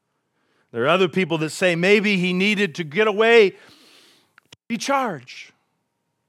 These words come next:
his spiritual batteries. Maybe that's what was happening. Maybe, maybe he had to, to get alone so that he could be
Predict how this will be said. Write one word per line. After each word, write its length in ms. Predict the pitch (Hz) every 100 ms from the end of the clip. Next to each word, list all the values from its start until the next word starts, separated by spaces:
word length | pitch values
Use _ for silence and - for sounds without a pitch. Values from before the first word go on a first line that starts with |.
| _ _
his 160 | - 143
spiritual 540 | - 196 190 180 175
batteries. 840 | 156 170 170 123 90 73 - - - _ _ _ _ _ _ _ _ _
Maybe 200 | - 151
that's 260 | 175 196 -
what 140 | 175
was 100 | 131
happening. 540 | 120 131 98 98 76 78 _ _ _ _ _ _ _ _ _ _ _ _ _
Maybe, 280 | 127 143 156
maybe 260 | 156 170
he 160 | 175 175
had 320 | 165 180 175
to, 200 | 143 156 - _ _
to 100 | 165
get 220 | 147 196
alone 480 | 196 190 214 226 220
so 220 | - 196
that 140 | 180 160
he 160 | 190
could 200 | 180 185
be 300 | 147 196 165